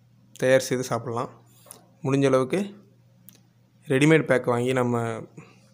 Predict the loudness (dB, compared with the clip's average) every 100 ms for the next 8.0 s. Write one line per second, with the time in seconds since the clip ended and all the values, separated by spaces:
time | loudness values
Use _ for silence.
0 | _ -16 -12 -4 0 2 2 -2 -2 -2
1 | 0 -2 -2 -2 -4 -6 -8 -6 -4 -2
2 | 0 -2 -2 -4 -2 -4 -6 -8 -10 -16
3 | _ -20 -20 _ _ 2 4 6 4 0
4 | -4 -10 -20 _ _ _ _ _ _ _
5 | -8 0 2 2 2 4 4 4 4 2
6 | 2 0 -2 -4 -6 -8 -14 _ _ _
7 | _ _ _ _ 0 4 6 6 4